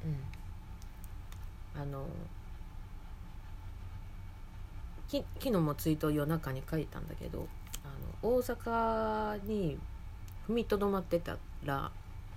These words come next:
確実に今の人たちには出会うことがなくって、それは、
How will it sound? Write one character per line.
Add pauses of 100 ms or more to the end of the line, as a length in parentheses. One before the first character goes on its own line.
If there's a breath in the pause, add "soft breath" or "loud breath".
(1400)
確
実
に
今
の
人
た
ち
に
は
出
会
う
こ
と
が
な
く
っ (220)
て、 (2000 loud breath)
そ
れ
は、